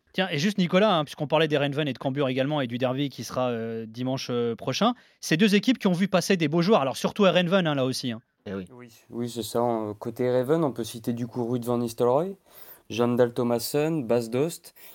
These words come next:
Speaker 3: Abel Hansra aussi du coup que Kevin avait parlé, grand attaquant et qui, néerlandais qui porte le nom du stade, Marcus Alback, Hakim Ziyech, Klaas-Jan Huntelaar ou encore Martin Odegaard très récemment. Puis côté
Speaker 2: Miralem,
Speaker 3: Cambuur
Speaker 2: Miralem Souleymani aussi, pour
Speaker 3: Oui,
Speaker 2: ceux
Speaker 3: aussi,
Speaker 2: qui connaissent.
Speaker 3: oui.
Speaker 1: Benfica, ouais.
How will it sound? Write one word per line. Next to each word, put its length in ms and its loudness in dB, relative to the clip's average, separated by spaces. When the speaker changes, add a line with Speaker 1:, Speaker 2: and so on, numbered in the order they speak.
Speaker 3:
Abel 320 4
Hansra 280 2
aussi 200 -2
du 140 -4
coup 160 -4
que 480 0
Kevin 280 -4
avait 180 0
parlé, 420 2
grand 280 0
attaquant 540 0
et 100 -2
qui, 200 -10
néerlandais 840 0
qui 120 -10
porte 260 -8
le 60 -4
nom 140 -4
du 80 -4
stade, 380 0
Marcus 400 -4
Alback, 480 2
Hakim 300 0
Ziyech, 500 0
Klaas-Jan 420 0
Huntelaar 540 2
ou 60 0
encore 260 0
Martin 380 -4
Odegaard 380 0
très 180 -8
récemment. 440 -6
Puis 100 -4
côté 140 0
Speaker 2:
Miralem, 200 6
Speaker 3:
Cambuur 220 2
Speaker 2:
Miralem 280 6
Souleymani 580 -2
aussi, 220 -6
pour 100 0
Speaker 3:
Oui, 60 6
Speaker 2:
ceux 80 6
Speaker 3:
aussi, 180 -2
Speaker 2:
qui 0 -
connaissent. 260 -2
Speaker 3:
oui. 80 -4
Speaker 1:
Benfica, 320 -10
ouais. 120 -16